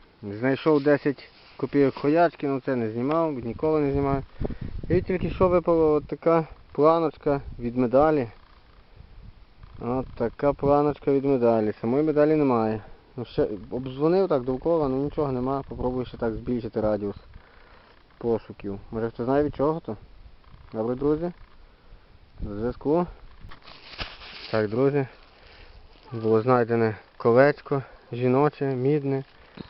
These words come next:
Ну, звичайно, стареньке, але... От воно або розломане, або на ньому щось зверху було.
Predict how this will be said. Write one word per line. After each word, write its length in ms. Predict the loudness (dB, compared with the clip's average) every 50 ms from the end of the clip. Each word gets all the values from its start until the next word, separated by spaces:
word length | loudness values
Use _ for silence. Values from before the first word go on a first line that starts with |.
| -18 -20 -20 -20 _ _ -20 -20 -18 -12 -8
Ну, 260 | -6 -4 -4 -4 -4 -4
звичайно, 460 | -6 -6 -4 -2 -2 0 0 0 -2
стареньке, 540 | -4 -4 -2 0 2 2 2 0 0 0 0
але... 240 | 0 2 0 0 -2 -4 -10 -20 -20 -20 -16 -12
От 200 | -8 -6 -6 -6
воно 220 | -4 -2 0 2 2
або 260 | 2 4 4 4 4
розломане, 560 | 4 4 4 4 4 4 4 4 4 4 4
або 160 | 4 2 2
на 280 | 0 0 0 2 2 2
ньому 220 | 2 2 0 0
щось 180 | -2 -4 -6 -2
зверху 280 | -2 -2 -2 -2 -6 -6
було. 280 | -4 -2 -2 -4 -6